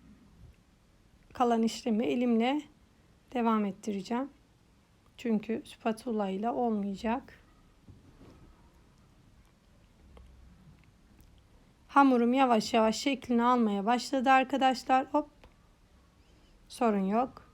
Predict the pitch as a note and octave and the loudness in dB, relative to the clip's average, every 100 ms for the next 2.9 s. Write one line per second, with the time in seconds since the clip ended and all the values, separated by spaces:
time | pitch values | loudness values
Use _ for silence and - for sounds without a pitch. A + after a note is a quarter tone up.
0 | _ - _ - C4 B3+ A#3+ G#3+ A3 G#3+ | _ -20 _ -4 0 2 2 0 -2 -2
1 | G#3+ - B3+ B3+ B3+ B3+ C4 C4 B3+ A#3+ | -4 0 0 2 0 2 2 2 2 2
2 | B3 A#3+ B3 A#3+ A3 - A3 A3 C#4 | 2 2 2 0 0 -4 -2 0 -2